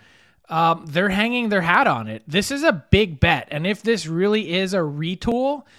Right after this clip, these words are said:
we talked last week or two weeks ago about the idea of, if you're gonna trade your, your pieces for players, that you better hit. You gotta hit it out of the park. There's no room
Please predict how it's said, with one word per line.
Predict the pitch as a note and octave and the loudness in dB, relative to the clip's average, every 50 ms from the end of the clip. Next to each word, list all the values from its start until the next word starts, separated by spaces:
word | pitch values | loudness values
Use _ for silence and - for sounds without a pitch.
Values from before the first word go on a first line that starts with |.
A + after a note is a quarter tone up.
| - _ _ - | -20 _ _ -4
we | F3 F#3 | -4 -4
talked | E3 - A3 A3+ B3 A#3 - - | 4 6 8 8 8 6 2 0
last | E3 F3 F#3 G3 G3 - - | 0 2 2 2 2 0 -2
week | G#3 G#3+ G3 - | -4 -4 -4 -4
or | E3 | -6
two | D3 - - G#3 F#3+ | -8 -6 -6 -4 -4
weeks | F3+ F#3+ G3+ - - | -2 -4 -6 -6 -8
ago | F3 D3+ D#3 C#3+ C#3+ | -6 -2 0 0 0
about | C#3+ C#3 D3 D3 D3 C#3+ | 0 0 0 0 0 -2
the | - C#3+ C#3+ | -4 -4 -4
idea | C#3 C#3+ C#3 C3+ D3 E3 F3+ F3+ F3 E3+ | -4 -4 -4 -6 -4 -2 0 0 0 0
of, | C3+ D3+ D3+ D3+ D3 C#3+ C#3 C3+ C3 - _ _ _ _ _ _ _ _ _ _ _ _ _ _ _ _ _ _ _ - | 0 -2 -2 0 0 -2 -2 -4 -8 -14 _ _ _ _ _ _ _ _ _ _ _ _ _ _ _ _ _ _ _ -6
if | F3 D#3+ D#3+ | -4 -4 -2
you're | E3 D#3+ | -4 -4
gonna | D3 C3+ F#3 G3 G#3 A3+ A3 | -2 0 0 2 2 0 -2
trade | - - - G3+ F#3+ F#3+ F3+ | -2 -4 -2 -2 0 -2 -2
your, | E3 E3+ D#3+ D#3 D3 - - | -2 -4 -4 -6 -6 -10 -10
your | F#3 D#3 C#3+ | -10 -10 -8
pieces | - - F#3+ F#3 F3 - F#3 E3 - | -6 -6 -6 -6 -6 -6 -8 -10 -8
for | - D#3 | -10 -10
players, | B2 - - G3 F#3 D#3 B2+ A2+ G#2 G2 G2 - - - _ _ _ _ _ _ _ _ _ | -6 -2 0 2 2 2 0 -4 -8 -12 -14 -16 -18 -20 _ _ _ _ _ _ _ _ _
that | - E3+ E3 E3 | -4 -2 -2 -2
you | E3 D#3+ C#3 A#2 - _ | -4 -6 -6 -8 -4 _
better | - F#3+ F#3+ F#3 F#3+ | 4 6 6 6 4
hit. | E3+ - E3+ C#3 A#2+ - _ _ - _ _ _ _ _ | 0 0 -2 -4 -4 -6 _ _ -20 _ _ _ _ _
You | E3 D#3 D3 | -10 -10 -4
gotta | C#3 F3 F3 E3+ F3 F3 | 2 6 6 8 8 6
hit | E3+ F3+ E3+ | 4 0 -2
it | E3 D#3 | 0 2
out | D#3+ D#3 D#3 C#3+ | 2 2 2 2
of | |
the | C#3 C3 | -2 -6
park. | - - D#3 C#3 B2+ B2 - _ | -4 -2 -2 -2 -2 -4 -6 _
There's | - D#3 C#3+ C3 | -6 -6 -6 -6
no | D3 D#3+ F3 F3+ F#3+ F#3+ G3 F#3+ | -6 -6 -4 -2 -2 0 0 0
room | F#3 F3+ E3+ F3+ F#3 F#3 F#3 E3+ D#3+ D3+ C#3 C#3 C#3 C3 | 0 -2 -2 -2 -2 -2 -2 -2 -4 -4 -6 -8 -10 -10